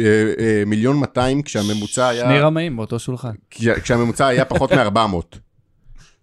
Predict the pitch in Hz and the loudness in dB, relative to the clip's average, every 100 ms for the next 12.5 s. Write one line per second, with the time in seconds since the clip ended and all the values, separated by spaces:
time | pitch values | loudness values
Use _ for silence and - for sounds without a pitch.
0 | _ - 110 101 101 101 101 98 92 117 | _ -2 0 2 0 -2 -4 -4 0 0
1 | 143 143 139 120 110 - - 101 98 131 | 2 0 -2 -2 -6 -8 -2 -2 0 -2
2 | 135 117 127 131 131 - - - 110 98 | -2 -4 -4 -4 -6 -10 -14 -8 -6 -6
3 | 117 113 143 156 127 113 131 - _ 92 | -6 -6 -4 -4 -2 -2 -2 -4 _ -8
4 | 110 139 - - 120 135 110 - 120 127 | -2 -2 -2 -4 0 0 0 -2 -2 0
5 | 117 117 113 - 107 110 113 107 107 117 | 0 -2 -4 -4 -4 -2 -2 -2 0 0
6 | 117 110 123 110 85 _ _ _ _ _ | 0 -2 -2 -2 -6 _ _ _ _ _
7 | _ _ _ 90 82 82 95 95 95 101 | _ _ _ -18 -12 -2 0 2 2 0
8 | 98 107 110 143 143 135 - 123 123 107 | -2 0 2 2 2 -2 -4 -4 -2 0
9 | 110 117 104 113 110 107 101 104 101 113 | 0 0 0 -4 -2 -2 0 -2 -2 -2
10 | 110 110 107 110 107 85 107 117 95 110 | -2 -2 -2 -2 -2 -2 0 -2 -4 -6
11 | - _ _ _ - 92 - 107 110 - | -8 _ _ _ -8 -4 0 -2 -2 -4
12 | 104 98 98 110 | -4 -4 -2 0